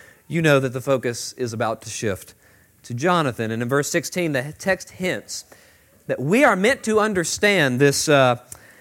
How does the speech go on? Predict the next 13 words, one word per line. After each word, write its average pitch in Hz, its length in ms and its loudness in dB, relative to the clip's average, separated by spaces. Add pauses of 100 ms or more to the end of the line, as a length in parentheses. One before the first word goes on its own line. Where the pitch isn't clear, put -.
(160)
this 147 140 0
numerical 185 580 4
obstacle 143 720 0
as 135 120 -4
having 165 320 0
direct 156 420 2
relevance 147 680 2
to - 140 -10
Jonathan, 131 600 0 (240)
because 135 220 -8
the 127 80 -8
text 180 320 -2
says, 131 420 0